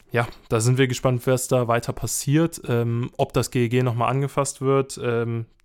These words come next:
der Z V will auf jeden Fall, dass es entschlackt wird, dass es überarbeitet wird, dass es praktischer wird.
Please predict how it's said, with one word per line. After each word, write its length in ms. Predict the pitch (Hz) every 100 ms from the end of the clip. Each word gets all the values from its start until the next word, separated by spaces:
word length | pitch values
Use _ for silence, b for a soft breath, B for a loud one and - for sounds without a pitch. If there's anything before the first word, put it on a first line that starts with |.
| _ _ -
der 120 | 107
Z 220 | - 113
V 180 | 117 117
will 100 | 120
auf 140 | 113
jeden 120 | 120 117
Fall, 120 | 113
dass 140 | 113
es 120 | 110
entschlackt 600 | - 117 - 117 - -
wird, 420 | 139 131 - - 127
dass 140 | -
es 120 | 117
überarbeitet 640 | - - 117 131 - 123
wird, 160 | 127 127
dass 140 | 110
es 100 | 110
praktischer 640 | - - 123 - 123 123 117
wird. 220 | 120